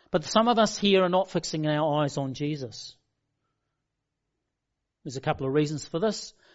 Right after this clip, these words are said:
Maybe there's some here that have never fixed their eyes on Jesus. They've never asked Christ to be the Lord of their life. They're not a Christ follower. Well,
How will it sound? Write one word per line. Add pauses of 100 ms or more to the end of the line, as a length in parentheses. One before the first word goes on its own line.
Maybe
there's
some
here
that
have (280)
never
fixed
their
eyes
on
Jesus.
They've
never (360)
asked
Christ
to
be
the
Lord
of
their
life.
They're
not
a
Christ
follower. (2250)
Well,